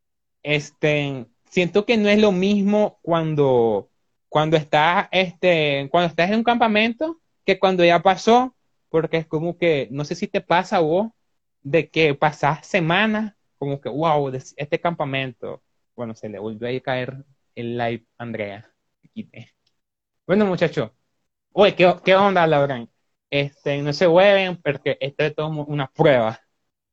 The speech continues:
una prueba, si estamos viendo cómo, cómo van las cosas, si les gusta a ustedes, este, mm, eh, este tipo de, este formato de, de, de podcast, así como, como el de Jordi Wild,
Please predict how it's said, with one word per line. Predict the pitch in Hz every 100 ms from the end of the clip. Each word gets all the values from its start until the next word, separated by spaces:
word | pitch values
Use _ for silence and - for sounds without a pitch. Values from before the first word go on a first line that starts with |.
| _
una | 135 135 -
prueba, | 139 123 127
si | 131
estamos | 123 120 120
viendo | 131 127 123
cómo, | 123 123 113 117 _ _ _ _ _ _ _
cómo | - 156 180
van | 185
las | 202 -
cosas, | 214 190 - 190 190 _ _ _
si | -
les | 143
gusta | 127 147 160
a |
ustedes, | - - 156 165 156 135 127
este, | _ 123 117
mm, | 120 117 -
eh, | 113 117
este | - 135
tipo | 143 - 147
de, | 143
este | 147 139
formato | - 147 135 143 143 135
de, | 120 107 95 90 - -
de, | - 92 -
de | 98
podcast, | 151 147 - 135 131 135 _ _ -
así | 120 117
como, | 123 131 120
como | 117 110
el |
de | 110
Jordi | 110 120
Wild, | 120 135 139 151